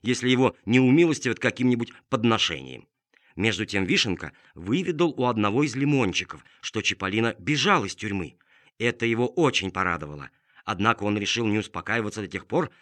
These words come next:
пока не освободит остальных пленников. «Друзья Чиполлино — мои друзья», сказал он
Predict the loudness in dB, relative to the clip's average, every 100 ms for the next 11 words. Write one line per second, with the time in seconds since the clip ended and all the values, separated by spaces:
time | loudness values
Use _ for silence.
0 | _ -6 2 4 4 2 -4 -2 -2 -4
1 | -4 -4 -4 -4 -4 -4 -4 -2 -4 -8
2 | -20 _ _ _ -6 -4 -4 2 2 2
3 | -2 0 0 0 0 -6 -14 -2 2 4
4 | 4 2 0 -2 -2 -4 _ _ -8 -4
5 | -2 -2 -4